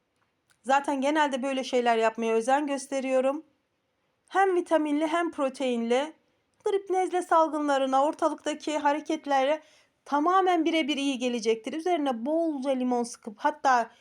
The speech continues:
yiyebiliyorsanız nane de koyup afiyetle yiyebilirsiniz. Dumanı üstünde çorbamı hemen kaseye servis ediyorum.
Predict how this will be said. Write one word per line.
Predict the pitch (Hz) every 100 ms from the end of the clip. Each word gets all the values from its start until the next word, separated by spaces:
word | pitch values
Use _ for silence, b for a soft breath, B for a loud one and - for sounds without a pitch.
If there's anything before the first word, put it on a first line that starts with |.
| b b b
yiyebiliyorsanız | 247 302 320 311 294 262 240 226
nane | 240 285 330
de | 247 240
koyup | 302 302 254 - _ _ _ _ _ _ 392
afiyetle | 427 392 359 -
yiyebilirsiniz. | 311 285 247 247 240 - 208 247 311 - _ _ _ _ _ _ _ _ _ _ _ _ _ _ _ _ _ _ _ _ _ 349
Dumanı | 359 330 269
üstünde | 277 311 - 311 277 262
çorbamı | 277 320 269 269 262
hemen | 285 269 262
kaseye | 269 277 277 277 277 285 -
servis | - 285 302 294
ediyorum. | 311 269 311 311 311